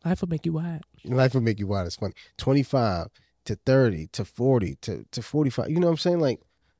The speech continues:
Speaker 2: there's so many different things that can happen within your life around that time. You, you, y'all forgetting, like, you're doing life with somebody else.
Speaker 1: Yes.
Speaker 2: So every experience that you have personally,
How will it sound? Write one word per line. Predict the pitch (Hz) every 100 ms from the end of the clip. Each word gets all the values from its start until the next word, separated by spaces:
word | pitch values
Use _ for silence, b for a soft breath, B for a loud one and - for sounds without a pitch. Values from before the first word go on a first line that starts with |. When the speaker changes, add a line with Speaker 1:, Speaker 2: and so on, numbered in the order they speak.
| _
Speaker 2:
there's | 135 123
so | - 151
many | 147 143
different | 123 120 113
things | 135 127 117
that | 110
can | - 107
happen | 98 107 - 104 95
within | - 107 104
your | 92
life | 92 107 95 -
around | 98 101 95
that | 92
time. | - 127 104
You, | 107 -
you, | - 71 - -
y'all | - 120
forgetting, | 120 101 147 110
like, | 95 _ b b -
you're | 117
doing | 107 151 131
life | 131 -
with | 110
somebody | - 131 107 101 143
else. | 104 - - _
Speaker 1:
Yes. | 196 202 143
Speaker 2:
So | - -
every | 98 147 147
experience | 127 - - 160 139 113
that | 110 -
you | 139
have | 117 101
personally, | - 151 - 113 101 95 95